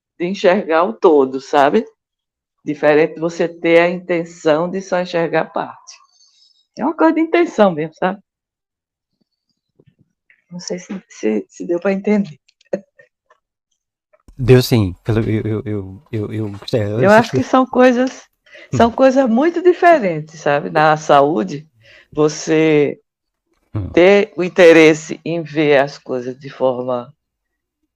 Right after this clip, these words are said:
Speaker 1: integrada e ver as coisas de forma fragmentada. São intenções que estão por trás disso, sabe?
Speaker 2: A sua experiência conta muito. O Alberto pediu para falar.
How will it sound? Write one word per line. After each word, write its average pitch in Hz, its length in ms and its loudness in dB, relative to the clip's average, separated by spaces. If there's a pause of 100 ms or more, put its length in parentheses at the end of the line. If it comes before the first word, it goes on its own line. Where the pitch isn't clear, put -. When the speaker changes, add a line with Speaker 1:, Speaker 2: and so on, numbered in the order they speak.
(120)
Speaker 1:
integrada 156 840 2
e 180 120 -6
ver 170 180 0
as 170 140 -4
coisas 165 320 -10
de 185 140 -14
forma 170 520 -6 (760)
fragmentada. 165 880 2
São 170 320 2
intenções 196 840 -4
que - 80 -14
estão 151 200 -10
por 151 200 -16
trás 151 320 -12
disso, - 260 -20
sabe? - 120 -12
Speaker 2:
A - 20 -12
sua 147 500 -2
experiência 107 600 -8
conta 110 280 -8
muito. 92 380 -8
O 123 280 -2
Alberto 117 420 -4
pediu 113 200 -6
para 113 120 -12
falar. 98 380 -8